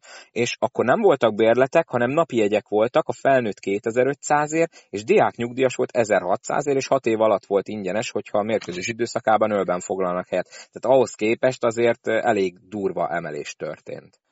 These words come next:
Tehát, ö, lehet, hogy esetleg itt ebbe lehetett volna még egy kicsit így, így egy kisebb kedvezményt adni a, mondjuk egy tizennégy év alattiaknak, vagy most lehet ide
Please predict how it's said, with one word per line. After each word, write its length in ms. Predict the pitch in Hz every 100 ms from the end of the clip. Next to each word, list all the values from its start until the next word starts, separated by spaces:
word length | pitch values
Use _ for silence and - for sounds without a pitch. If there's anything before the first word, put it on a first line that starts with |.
| _ _
Tehát, 240 | 87 -
ö, 180 | 95 95
lehet, 240 | 104 98
hogy 120 | 95 90
esetleg 360 | - 95 90
itt 180 | 90 -
ebbe 200 | 87 87
lehetett 340 | 85 80 85
volna 240 | - 85 85
még 180 | 85 87
egy 100 | -
kicsit 340 | - - -
így, 200 | 90 87
így 160 | 80 90
egy 100 | -
kisebb 300 | - - -
kedvezményt 580 | 92 87 87 87 80 92
adni 240 | 92 82
a, 60 | 82
mondjuk 300 | - 90 -
egy 80 |
tizennégy 540 | - 101 101 92 90 82
év 140 | 85
alattiaknak, 680 | 85 82 - 82 80 87 -
vagy 180 | 82 -
most 240 | - - -
lehet 260 | 85 80
ide 200 | 87 80